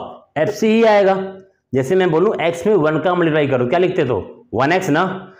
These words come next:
तो वन एक्स या एक्स दोनों की बात एक ही है, तो मतलब ये एफसी इसके ऊपर ऐड हो जाएगा, एएफ plus एफसी इधर हो गया।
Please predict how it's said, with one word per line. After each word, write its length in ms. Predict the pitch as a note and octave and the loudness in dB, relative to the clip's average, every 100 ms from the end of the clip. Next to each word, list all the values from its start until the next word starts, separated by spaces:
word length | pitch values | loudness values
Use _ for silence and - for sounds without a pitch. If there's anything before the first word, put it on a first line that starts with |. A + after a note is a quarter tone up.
| _ - | _ -2
तो 60 | B2+ | 0
वन 280 | C#3+ E3 F3+ D#3 | 2 0 -2 0
एक्स 280 | F#3+ G#3 F3 | 0 0 0
या 180 | F3 G3+ - | 2 0 0
एक्स 160 | F3+ - | -4 0
दोनों 240 | C3+ D#3 | 0 0
की 100 | F3 | 0
बात 220 | F3 F3+ F3 | 2 2 2
एक 100 | F#3 | 2
ही 120 | G3+ | 2
है, 220 | F#3+ F#3+ | 2 -2
तो 300 | - - B2+ | -10 -8 -2
मतलब 360 | D#3 G3 G#3+ F#3 | 0 2 2 2
ये 200 | G3 G3 | 2 0
एफसी 380 | D#3 - - F3 F#3 D#3+ | -4 -4 -2 0 2 0
इसके 240 | - E3+ | 0 0
ऊपर 300 | D3 D3+ - | 0 0 -2
ऐड 180 | B2+ C3 | -2 0
हो 60 | C3 | 0
जाएगा, 260 | B2+ C3+ - | 0 0 -2
एएफ 460 | B2 B2+ B2+ D3 - | -2 -2 -2 -6 -2
plus 280 | C3+ F#3 - - G#2+ | -2 -2 -4 -10 -10
एफसी 360 | - - F#3+ - | -10 -8 -6 -2
इधर 160 | G2+ G2+ | -2 0
हो 80 | F#2 | 0
गया। 160 | F#2+ | -2